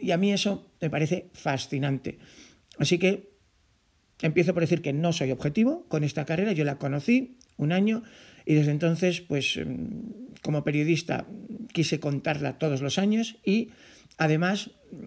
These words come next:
pues hace ya años que formo parte del, del equipo de comunicación de la carrera. Así que ya os aviso, este podcast no es objetivo. Es una carrera que adoro, que me encanta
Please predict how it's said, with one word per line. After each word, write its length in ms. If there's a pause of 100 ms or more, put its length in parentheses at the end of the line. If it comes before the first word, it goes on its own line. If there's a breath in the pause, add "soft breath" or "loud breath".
(440)
pues 180
hace 180
ya 160
años 240
que 120
formo 300
parte 320
del, 220
del 140
equipo 260
de 120
comunicación 560
de 80
la 120
carrera. 320
Así 160
que 120
ya 100
os 100
aviso, 360 (540 loud breath)
este 380
podcast 540
no 360
es 280
objetivo. 520 (340 loud breath)
Es 160
una 160
carrera 380
que 120
adoro, 380 (360 loud breath)
que 120
me 60
encanta 520